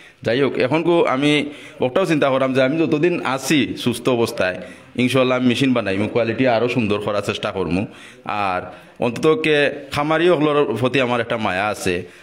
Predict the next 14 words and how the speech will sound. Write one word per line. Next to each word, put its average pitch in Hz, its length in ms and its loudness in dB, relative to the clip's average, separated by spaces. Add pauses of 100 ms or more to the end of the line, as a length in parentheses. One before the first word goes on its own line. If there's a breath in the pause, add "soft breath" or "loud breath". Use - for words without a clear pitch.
(140 loud breath)
খামারি 127 280 0
হকলো 139 200 2
চাই 123 260 0
যে 110 320 0 (280 loud breath)
বিভ্রান্তিত 139 420 0
পড়ুক 110 240 2
না, 101 220 -2
সুন্দর 110 360 0
করে 117 180 0
যে 107 100 0
করে। 98 180 0
একটা - 140 -2
খামার 156 340 0
করিয়া 127 360 2